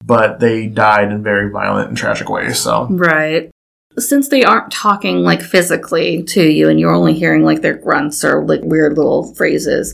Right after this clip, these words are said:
Speaker 1: Mm-hmm.
Speaker 2: they're almost, like, animalistic because they're lured with blood, uh,
Speaker 1: Yeah.
Speaker 2: too.
Speaker 1: And they're just kinda, they're controlled. And of course they're in cages, but I feel like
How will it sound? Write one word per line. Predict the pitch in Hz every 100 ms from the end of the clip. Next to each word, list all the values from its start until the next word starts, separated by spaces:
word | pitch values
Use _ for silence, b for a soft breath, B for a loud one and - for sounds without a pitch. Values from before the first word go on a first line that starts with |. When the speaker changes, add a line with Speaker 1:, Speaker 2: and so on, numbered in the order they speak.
| -
Speaker 1:
Mm-hmm. | 135 123 120
Speaker 2:
they're | - 196 202
almost, | 220 214 220 -
like, | 214
animalistic | 160 165 156 147 - - 135 -
because | 175 - 147 151
they're | 151 147 139
lured | 156 160 156 156
with | - 139 -
blood, | 143 151 147 139 147
uh, | 104 -
Speaker 1:
Yeah. | 123 120 117 113
Speaker 2:
too. | 147 147 131 156 - -
Speaker 1:
And | 131
they're | 123
just | 120 -
kinda, | 127 117 110 107 - _ _ _
they're | - 214
controlled. | 294 - - 143 127 131 - - _
And | 117 117 117
of |
course | 113 127 120
they're | 123
in | 120
cages, | - 110 104 107 104
but | - 117
I | 117
feel | 123 151
like | 131